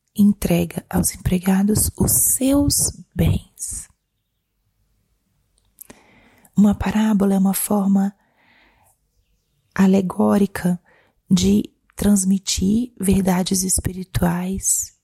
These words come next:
profundas. Esse patrão é o nosso Deus. E ele partilha, ele entrega, nos entrega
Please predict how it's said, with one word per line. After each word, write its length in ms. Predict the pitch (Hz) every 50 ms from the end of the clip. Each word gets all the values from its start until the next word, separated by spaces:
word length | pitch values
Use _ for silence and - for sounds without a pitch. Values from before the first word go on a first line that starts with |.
| _
profundas. 1120 | - 185 185 190 190 - - - 196 185 185 180 180 175 170 175 185 - - - - - - _ _ _ _ _ _ _ _ _ _ _ _ _ _ _ _ _ _ _ _ _ _ _ _ _ _ _ _ _ _ _ _ _ _ _ _ _ - - _ _ _ _ - - _ _ _ _ _ _ _ _ _ _ _ _ _ _ _ _ _ _ _ _
Esse 380 | - 202 208 247 247 - - -
patrão 840 | - - 269 - _ - - 214 226 233 220 202 190 185 - - - _ _ _ _ _ _ _
é 160 | - 214 208
o 80 | 214 220
nosso 440 | 214 208 202 202 - - - 220 208
Deus. 600 | 196 185 170 175 190 - _ - - - - - _ _ _ _ _ _ _ _ _ _ _ _ _ _ _ _ _ _ _ _ _ _ _ _ _ _ _ _ _ _ _ _ _ _ _ _ _ _ _ _ _ _ _ _ _ _
E 220 | - 208 196 202 208
ele 160 | 233 247 247
partilha, 880 | - - 226 202 - - - - - - 190 190 196 196 214 220 - _
ele 260 | - 190 190 190 202
entrega, 800 | 208 208 202 - - 180 170 170 175 180 170 - 196 214 294 - _ _ _ _ _ _ _ _ _ _ _ _ _ _ _ _ _ _ _ _ _ -
nos 320 | 196 196 233 285 262 226
entrega 760 | 208 196 202 - - 170 170 170 170 180 190 - - _